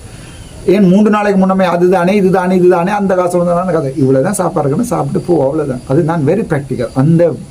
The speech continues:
மரத்துல இருக்கிற பலாக்காயை விட கையில இருக்கிற சுலாக்காய் பெட்டர்ன்னு யோசிக்கிறான் நான். So, ஆ, நான் வந்து அந்த தம்பிக்கு சொன்னான், கால் பண்ண தம்பி, தம்-, போலீஸுக்கு கால் பண்ணி நிப்பாட்டி இருக்கிறேன் ராசா. அவ்வளவுதான் என்னால செய்யல.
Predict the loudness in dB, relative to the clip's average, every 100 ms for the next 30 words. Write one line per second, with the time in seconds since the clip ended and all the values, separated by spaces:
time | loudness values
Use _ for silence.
0 | -2 -2 0 2 2 2 0 -2 -2 -2
1 | -2 0 0 0 0 0 2 0 0 -2
2 | 0 0 0 0 0 0 0 0 0 0
3 | 0 -2 -4 -8 -14 -16 -16 -14 -14 -14
4 | -14 -12 -4 0 2 2 0 -2 0 0
5 | 2 0 2 2 2 2 2 2 2 2
6 | 4 2 0 0 0 0 0 0 0 0
7 | -2 -2 0 0 0 0 -2 -2 -2 -4
8 | -2 2 2 0 -2 0 0 2 2 2
9 | 2 0 -2 -6 -10 -10 -14 -16 -14 -12
10 | -10 -8 -8 -8 -4 0 2 2 2 0
11 | 2 2 0 -2 -6 -8